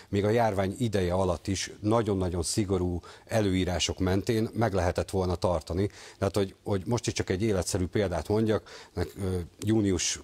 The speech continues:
elejére várjuk a második gyermekünknek az érkezését, és például a szülészeten naponta változnak az előírások, hogy az apuka bemehet-e, kell az apukának teszt, az anyukának csinálnak-e ott tesztet,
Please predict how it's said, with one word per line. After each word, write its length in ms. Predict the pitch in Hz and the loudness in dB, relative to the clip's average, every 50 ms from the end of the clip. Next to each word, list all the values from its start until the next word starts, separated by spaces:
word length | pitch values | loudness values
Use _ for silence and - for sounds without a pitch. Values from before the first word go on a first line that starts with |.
| - - - | -14 -16 -8
elejére 500 | - - 104 98 92 90 90 90 87 87 | -2 0 0 2 2 2 2 2 2 2
várjuk 420 | 85 95 90 90 85 85 82 - | 2 2 2 2 0 -2 -2 -2
a 240 | - 87 85 82 82 73 71 | -2 0 0 -2 -4 -6 -6
második 400 | 92 90 90 85 - 85 80 80 | -2 -2 -2 -2 -2 -4 -4 -2
gyermekünknek 560 | 85 95 92 85 85 80 - 90 85 80 - | 0 0 0 0 0 -2 -4 -4 -6 -4 -6
az 80 | 82 73 | -4 -2
érkezését, 720 | 82 90 92 - - 110 113 117 - - 131 123 113 - - - - - - - | -2 -2 0 -2 -2 -2 -2 -2 0 0 0 0 -2 -4 -12 -20 -20 -20 -12 -6
és 140 | - - | -6 -2
például 300 | - 123 101 85 95 95 | 0 0 2 2 2 2
a 60 | 92 87 | 2 2
szülészeten 920 | - - 107 101 90 92 87 85 - - 85 - - 107 101 104 104 104 - | 2 2 2 4 4 4 2 2 2 0 0 0 0 0 2 2 0 0 0
naponta 580 | - 117 113 101 - - 85 82 78 - 92 82 | 2 2 2 2 0 -2 -4 -4 -2 -2 0 0
változnak 580 | 78 82 80 80 - - 85 76 82 85 - | 2 2 2 0 0 -2 -2 -2 -2 -2 -2
az 120 | 95 85 82 | -2 0 0
előírások, 720 | 90 85 82 82 87 90 85 92 90 90 - - 101 - | 0 0 2 2 2 2 2 0 0 0 0 0 0 0
hogy 200 | - 104 95 90 - - - - - | 0 0 0 0 -2 -10 -18 -18 -8
az 140 | - 113 95 | -4 2 2
apuka 360 | 117 104 - 104 - - 98 | 2 2 2 -2 -2 0 0
bemehet-e, 720 | 82 87 85 85 87 85 90 90 - - 135 131 131 131 - | 2 2 2 2 4 4 2 2 2 0 0 0 0 -2 0
kell 200 | - 117 104 92 | 0 0 0 0
az 140 | 92 85 82 | 0 0 0
apukának 560 | 90 - - 98 - 107 101 98 101 110 104 | -2 -2 -4 -2 0 0 2 2 2 0 0
teszt, 260 | - - - - - | 0 -2 -2 0 -2
az 100 | - 90 | -2 0
anyukának 460 | 120 131 127 110 - 92 92 90 85 - | 0 0 0 0 0 0 0 -2 -2 -2
csinálnak-e 580 | - 131 131 139 123 104 90 85 - 92 87 | -2 0 0 2 2 2 0 0 0 0 0
ott 160 | 85 85 - | 0 0 -2
tesztet, 440 | - - 87 80 - - 131 139 - | -2 -2 -2 -2 0 0 0 -2 -2